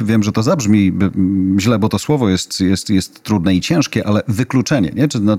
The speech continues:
nigdy nie będziesz na tym samym poziomie zaangażowania w życie swoich kolegów, jeżeli twój onboarding nastąpił w dwa tysiące dwudziestym roku. Jeśli później też tych spotkań będzie mniej, zawsze będziesz ileś kroków w tyle,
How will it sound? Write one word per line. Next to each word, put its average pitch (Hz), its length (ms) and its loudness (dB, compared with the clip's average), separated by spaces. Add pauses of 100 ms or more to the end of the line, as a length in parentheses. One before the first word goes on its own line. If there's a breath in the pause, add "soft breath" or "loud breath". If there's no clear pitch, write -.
nigdy 151 320 0
nie 123 140 4
będziesz 123 280 0
na 117 100 0
tym 113 140 0
samym 139 280 2
poziomie 113 420 0 (340 loud breath)
zaangażowania 120 920 2
w 87 80 -4
życie 120 320 -2
swoich 107 280 -2
kolegów, 107 480 0
jeżeli 127 440 2 (260 loud breath)
twój 127 220 2
onboarding 113 480 2
nastąpił 110 380 0
w - 20 2
dwa 95 160 -2
tysiące 98 360 -2
dwudziestym 90 380 0
roku. 85 220 0
Jeśli 95 200 0
później 127 420 2
też 110 200 -4
tych 107 140 -4
spotkań 104 400 0
będzie 98 240 2
mniej, 120 220 4
zawsze 123 260 -2
będziesz 117 400 2
ileś 131 320 0
kroków - 540 -2
w - 100 -16
tyle, 131 480 2